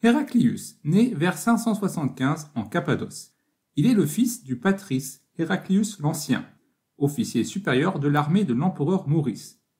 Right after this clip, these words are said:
Son règne date de cinq cent quatre-vingt-deux à six cent deux, d'origine arménienne, et de son épouse Épiphania. Si l'incertitude demeure sur les origines familiales d'Héraclius, c'est bien la racine arménienne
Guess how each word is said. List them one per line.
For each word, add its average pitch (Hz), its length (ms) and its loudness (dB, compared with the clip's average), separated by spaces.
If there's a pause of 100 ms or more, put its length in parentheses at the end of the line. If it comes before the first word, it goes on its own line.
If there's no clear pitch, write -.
(140)
Son 110 220 -16
règne 147 360 -2 (100)
date 113 400 -6
de 98 200 -4
cinq - 200 -6
cent 147 140 -2
quatre-vingt-deux 135 680 -2
à - 80 -2
six - 160 -8
cent 147 200 -2
deux, 98 160 -6 (420)
d'origine 143 520 0 (100)
arménienne, 120 640 -2 (760)
et 226 100 2
de 202 100 2
son 151 200 0
épouse 170 520 4
Épiphania. 180 720 0 (1080)
Si 269 300 2
l'incertitude 202 800 0
demeure 180 500 2
sur 170 140 -4
les 160 180 0
origines 196 340 4
familiales 196 520 4
d'Héraclius, 151 800 -2 (240)
c'est 131 160 -2
bien 196 280 2
la 147 140 2
racine 180 520 0
arménienne 165 640 2